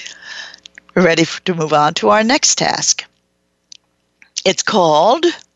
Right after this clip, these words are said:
interestingly enough, open a store. Whatever could Gwendolyn mean by that? Well, here's what I mean. The visual workplace is a physical workplace.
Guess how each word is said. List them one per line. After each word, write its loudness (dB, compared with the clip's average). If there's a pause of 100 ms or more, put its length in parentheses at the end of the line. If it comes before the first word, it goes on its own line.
(640)
interestingly 0
enough, 0 (340)
open 2
a -2
store. 2
Whatever 0
could -2
Gwendolyn 0
mean 0
by 0
that? -4 (340)
Well, 0
here's 2
what -2
I 0
mean. -6 (1600)
The -2
visual 4
workplace 2
is -2
a -4
physical -4
workplace. -2